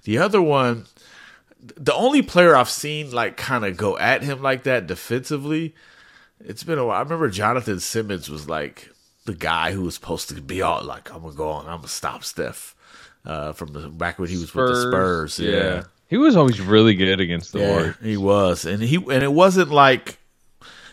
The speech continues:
Speaker 1: it wasn't like that. It wasn't, you know, it was the same kind of mood, same kind of disposition, but without the trash talk.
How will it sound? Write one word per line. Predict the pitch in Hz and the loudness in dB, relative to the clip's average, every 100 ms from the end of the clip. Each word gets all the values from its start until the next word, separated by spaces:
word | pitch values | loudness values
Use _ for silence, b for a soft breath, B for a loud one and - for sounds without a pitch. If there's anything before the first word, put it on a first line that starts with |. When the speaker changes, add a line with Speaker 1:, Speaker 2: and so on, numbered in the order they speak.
| B | B
Speaker 1:
it | - | -2
wasn't | 113 135 143 | 2 4 2
like | 135 101 80 | 4 2 2
that. | 78 98 92 | 2 4 4
It | 87 | 2
wasn't, | 104 95 101 90 98 | 0 -2 -6 -8 -10
you | |
know, | 92 | -6
it | 76 | -2
was | 117 107 | -2 -2
the | 107 | -4
same | - 139 135 | 0 0 0
kind | 110 131 | -2 0
of | 107 95 | 0 0
mood, | 117 131 135 135 | 2 4 6 4
same | - 113 107 | 2 0 0
kind | 113 101 | 0 0
of | |
disposition, | 101 107 92 104 117 123 | -2 -6 -4 -4 -2 -2
but | 98 | -2
without | 87 87 95 | -2 -2 -4
the | |
trash | 78 107 104 98 | -6 -2 -2 -2
talk. | 117 110 - | -4 -4 -6